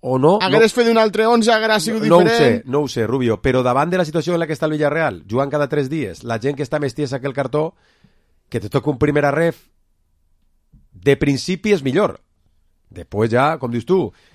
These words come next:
Speaker 1: si acaba sent Brasil del setenta i mos passen per dalt, pues, els donarem la mà i anirem a casa. Que és fàcil, perquè damunt, històricament, a nosaltres mos ha fotut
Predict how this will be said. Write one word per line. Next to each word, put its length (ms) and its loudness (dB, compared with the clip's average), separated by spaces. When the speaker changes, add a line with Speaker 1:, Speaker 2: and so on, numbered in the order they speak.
Speaker 1:
si 300 -6
acaba 280 -2
sent 380 -6
Brasil 480 -6
del 120 -4
setenta 640 -4
i 100 -4
mos 180 -2
passen 240 -4
per 140 -2
dalt, 240 -2
pues, 320 -8
els 100 -14
donarem 320 -8
la 80 -4
mà 80 -4
i 140 -2
anirem 160 -4
a 40 -6
casa. 260 -4
Que 140 2
és 140 -2
fàcil, 340 0
perquè 240 -8
damunt, 240 -4
històricament, 460 -2
a 40 -2
nosaltres 280 -4
mos 80 -4
ha 20 -8
fotut 320 -10